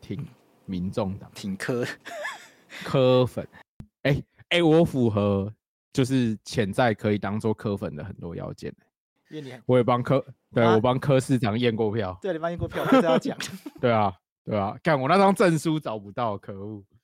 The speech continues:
Speaker 2: 干，怎么
Speaker 1: 我找不到，我搬家之后找不到那张证书，好可惜哦。
Speaker 2: 你怎么没有把它留着？好可惜哦。
Speaker 1: 啊，然后因为我在，就是我想要做这个回复的时候，就是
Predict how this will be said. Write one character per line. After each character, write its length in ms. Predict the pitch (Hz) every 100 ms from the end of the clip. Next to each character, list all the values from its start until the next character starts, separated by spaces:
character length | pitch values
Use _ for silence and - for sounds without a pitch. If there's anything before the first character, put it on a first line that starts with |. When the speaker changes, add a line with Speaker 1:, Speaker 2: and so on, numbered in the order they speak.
| _ _ _
Speaker 2:
干， 220 | 311 294
怎 80 | 262
么 60 | 277
Speaker 1:
我 100 | 151
找 200 | 151 131
不 80 | 120
到， 200 | 156 139
我 140 | 135
搬 320 | 147 190 190
家 220 | 196 190
之 160 | 180 180
后 180 | 190 170
找 200 | - 120
不 100 | 120
到 160 | 147
那 160 | 139 135
张 400 | 131 127 123 143 - _
证 240 | 156 123
书， 440 | 113 127 117 120 127
好 180 | 117
可 300 | 123 151 113
惜 280 | 107 - 101
哦。 100 | 101
Speaker 2:
你 0 |
怎 80 | 98
么 60 | 185
没 60 |
有 60 | 196
把 140 | 151
它 40 | 143
留 160 | 135
着？ 140 | 135 123
好 60 |
可 120 | 139 107
惜 220 | - 90
哦。 40 | _ _ _
Speaker 1:
啊， 160 | 165
然 120 | 220 233
后 140 | 262
因 140 | 254
为 100 | 269
我 140 | 233 151
在， 180 | 175 180
就 220 | 165 175
是 260 | 170 175
我 160 | - 151
想 160 | 139 127
要 80 |
做 140 | 143 170
这 80 | 165
个 100 | 147
回 160 | 120
复 140 | 123 139
的 100 | 120
时 80 |
候， 340 | 127 120 123 131 _ _ _
就 100 | 156
是 180 | 160